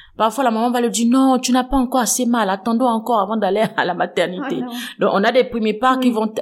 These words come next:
Speaker 1: qui vont arriver à la maternité déjà à quatre centimètres.
Speaker 2: Oui.
Speaker 1: Donc, elle arrive à quatre centimètres, elle va peut-être mettre deux heures, et après, elle a terminé.
Speaker 2: Oui.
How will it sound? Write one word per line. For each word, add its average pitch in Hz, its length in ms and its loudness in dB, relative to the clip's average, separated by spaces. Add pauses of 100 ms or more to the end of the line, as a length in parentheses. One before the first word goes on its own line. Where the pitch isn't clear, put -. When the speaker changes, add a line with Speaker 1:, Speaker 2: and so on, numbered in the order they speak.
Speaker 1:
qui 208 100 -4
vont 233 120 0
arriver 202 360 0
à 185 140 2
la 160 80 -2
maternité 165 520 -2
déjà 180 240 -2
à - 20 -4
quatre 233 240 -4
centimètres. 262 640 -2
Speaker 2:
Oui. 208 140 -14 (420)
Speaker 1:
Donc, 170 220 -2
elle 165 100 -2
arrive 175 220 -2
à 165 80 0
quatre 214 240 -2
centimètres, 196 480 -4
elle 156 80 -2
va 160 100 -2
peut-être 170 300 -6
mettre 165 240 -6
deux 196 240 0
heures, 247 200 0
et 143 100 2
après, 135 260 -4
elle 135 80 -6
a 143 80 -4
terminé. 226 580 -4
Speaker 2:
Oui. 202 140 -10